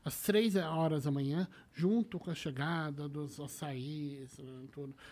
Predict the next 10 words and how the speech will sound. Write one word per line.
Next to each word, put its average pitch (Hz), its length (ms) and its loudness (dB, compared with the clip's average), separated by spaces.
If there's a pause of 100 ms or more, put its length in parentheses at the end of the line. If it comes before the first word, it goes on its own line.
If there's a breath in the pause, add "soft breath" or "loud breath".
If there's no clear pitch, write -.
(200 loud breath)
Ah, 160 260 0
Belém 170 540 2
é 175 40 0
muito 190 880 6
especial. - 840 -10 (680 loud breath)
Eles 139 160 -2
comem 143 240 -2
açaí 143 260 -4
com 135 140 -6
peixe, 156 640 -4